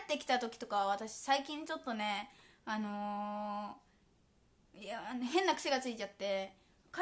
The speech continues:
ってきてまずジーパンは脱ぐんですよ。暑いからジーパンは脱いで、で、なんならね、上も脱いじゃったりするんですよ、最近の癖で。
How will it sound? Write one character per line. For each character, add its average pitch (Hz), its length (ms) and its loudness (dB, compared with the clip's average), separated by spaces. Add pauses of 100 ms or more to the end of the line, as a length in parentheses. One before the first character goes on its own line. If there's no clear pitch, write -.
(140)
っ - 40 -14
て 285 100 -2
き 254 60 -6
て 220 180 -2
ま 262 200 6
ず 226 140 -2
ジ 254 140 0
ー 370 200 4
パ 370 100 8
ン 370 140 6
は 359 320 10
脱 247 160 6
ぐ 254 100 6
ん 220 80 0
で 196 100 -6
す - 140 -6
よ。 180 260 -6 (540)
暑 254 280 4
い 262 100 2
か 226 120 -2
ら 208 220 0
ジ 247 120 0
ー 339 100 -2
パ 359 100 2
ン 359 60 4
は 349 120 2
脱 330 80 2
い 302 120 2
で、 220 280 0
で、 214 380 0 (280)
な 349 180 6
ん 403 40 0
な 453 100 10
ら 359 120 8
ね、 254 140 4
上 262 60 4
も 302 40 6
脱 349 40 8
い 415 80 8 (420)
じ 381 60 6
ゃ 311 40 4
っ 311 120 -8
た 233 80 2
り 220 120 -4
す 240 120 -2
る 233 60 2
ん 226 40 -2
で 208 100 -4
す 202 80 -6
よ、 196 60 -6
最 214 240 -2
近 214 180 -6
の 214 120 -4
癖 214 260 -6
で。 180 240 -6